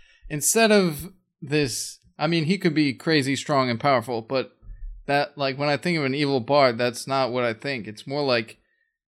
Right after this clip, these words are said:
this guy has, can manipulate the whole world against you just 'cause he understands how people work, how the aristocracy works. He can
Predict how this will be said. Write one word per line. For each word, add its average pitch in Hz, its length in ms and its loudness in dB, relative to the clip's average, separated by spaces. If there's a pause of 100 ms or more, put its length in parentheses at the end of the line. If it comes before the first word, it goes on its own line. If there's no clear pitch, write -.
(120)
this 180 260 0
guy 139 600 4 (460)
has, 127 600 -4 (420)
can 131 440 -4
manipulate 160 640 4
the 131 140 4
whole 151 300 6
world 139 420 0
against 123 460 -4
you 104 220 -8 (400)
just 127 240 -8
'cause 131 280 -8
he 139 120 -8
understands 147 880 -2 (520)
how 131 180 -2
people 151 460 -2
work, 139 440 0
how 120 200 -2
the 120 200 -6
aristocracy 135 800 0
works. 139 480 -4 (320)
He 131 120 -8
can 117 460 -6